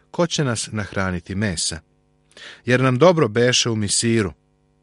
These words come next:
Daće vam dakle Gospod mesa i ješćete. Nećete jesti jedan dan, ni dva dana, ni pet dana, ni deset dana, ni dvadeset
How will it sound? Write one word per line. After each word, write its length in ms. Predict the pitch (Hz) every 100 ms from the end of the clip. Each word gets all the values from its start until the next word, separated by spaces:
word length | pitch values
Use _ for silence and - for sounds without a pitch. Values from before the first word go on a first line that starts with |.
| _
Daće 420 | - 101 131 - 120
vam 140 | 104
dakle 300 | 113 120 104
Gospod 420 | 95 117 - 98
mesa 380 | 98 120 110 120
i 100 | 120
ješćete. 540 | 131 123 - 82 - 82 _ _ - -
Nećete 480 | 110 135 139 139 135
jesti 360 | 147 - 120
jedan 340 | 120 147 135 107
dan, 280 | 104 80 80 - _
ni 140 | 110 117
dva 320 | 117 143 123
dana, 320 | 113 107 95
ni 120 | 90
pet 360 | 87 160 160 -
dana, 400 | 107 110 110 98
ni 120 | 98
deset 480 | 98 170 - 123 -
dana, 440 | 92 104 104 95 - _ _ _
ni 160 | 104
dvadeset 600 | 104 110 107 104 95 82